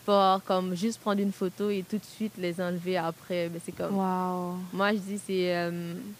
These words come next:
Speaker 1: est-ce, est-ce qu'elle fait ça juste pour avoir des views ou c'est comme, c'est juste, euh, parce qu'elle aime la culture, ben, elle aime comme le look afro, on va dire, ou elle fait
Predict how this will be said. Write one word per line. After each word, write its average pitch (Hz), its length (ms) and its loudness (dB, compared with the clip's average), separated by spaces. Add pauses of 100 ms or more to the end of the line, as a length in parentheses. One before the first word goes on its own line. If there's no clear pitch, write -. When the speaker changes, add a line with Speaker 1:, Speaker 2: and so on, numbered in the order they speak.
(440)
Speaker 1:
est-ce, 202 200 2 (160)
est-ce 196 280 0
qu'elle 277 200 0
fait 214 160 -2
ça 233 200 0
juste 214 240 -2
pour 196 180 -6
avoir 190 300 2
des 180 340 -2
views 226 260 -2 (200)
ou 202 200 -2
c'est 196 120 -6
comme, 180 220 -2 (100)
c'est 190 140 -2
juste, 202 340 -8
euh, 180 160 0 (260)
parce 190 140 0
qu'elle 190 260 2
aime 202 240 2 (540)
la 190 220 4
culture, 202 840 -4
ben, 180 280 0 (600)
elle 208 220 6
aime 233 180 4
comme 202 240 2
le 196 100 4
look 196 240 0
afro, 185 480 0
on 190 120 -2
va 180 200 -2
dire, 185 280 -4
ou 180 100 -2
elle 180 100 0
fait - 200 -2